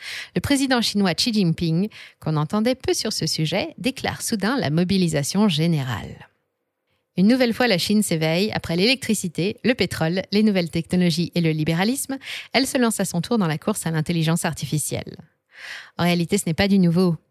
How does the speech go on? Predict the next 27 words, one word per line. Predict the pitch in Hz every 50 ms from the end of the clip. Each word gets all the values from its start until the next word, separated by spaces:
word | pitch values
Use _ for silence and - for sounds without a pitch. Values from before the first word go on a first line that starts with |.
| _ -
Tout | - 208
ça | - 247
fait | 233 - 185
partie | - 147 147 - - 214
du | 180 165 151
dernier | 160 165 185 214 208
grand | 180 - 151 202 202
plan | - 190 175
du | 165 160
Parti | - 175 175 - - -
communiste | - 165 170 190 220 233 220 - -
pour | - 175
restaurer | 170 214 202 - - 196 226 233
la | 190 156
grandeur | 160 160 170 208 233 240 247 240
de | 208
la | 190 175 165
Chine, | 151 - - 175 185 202 214 - - - - - - - -
qui | - - 196
veut | 190 240
instaurer | 247 240 220 - - 208 226 262
l'indépendance | 240 202 196 214 220 226 - 208 190 185 170 160 -
technologique | - 208 - - 185 170 165 160 151 190 - -
totale | - 190 175 - 175 170 185
de | 180 170
la | 151 151 160
nation. | 160 156 151 - - - 143 - -